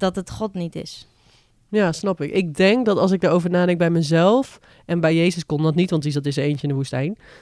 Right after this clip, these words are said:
Speaker 2: Ehm, maar ja, hij kon wel met God praten, maar dat het dan wel helpt om met mensen erover te praten of zo.
Speaker 1: Ja.
Speaker 2: Want soms kan je zo in je tunnelvisie zitten,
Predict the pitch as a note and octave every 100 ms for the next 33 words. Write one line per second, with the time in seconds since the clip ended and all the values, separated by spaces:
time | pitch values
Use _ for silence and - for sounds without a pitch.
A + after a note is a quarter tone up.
0 | _ - E3 D#3+ D#3 D#3 D#3 D#3 - E3+
1 | C3 C#3 - E3+ F#3 F3+ - F3+ - F#3
2 | G3+ G3+ F#3 G3 F#3+ F#3+ G3 F#3+ G3 -
3 | F#3+ F#3 F3+ F#3 - C3+ E3+ - F3+ F#3+
4 | F3+ - - - D#3 D#3+ G#3 G3+ G3 F#3
5 | F3+ G#3+ G#3+ G#3 A3 A#3+ A#3+ B3 A#3 A3
6 | A#3 - C#4+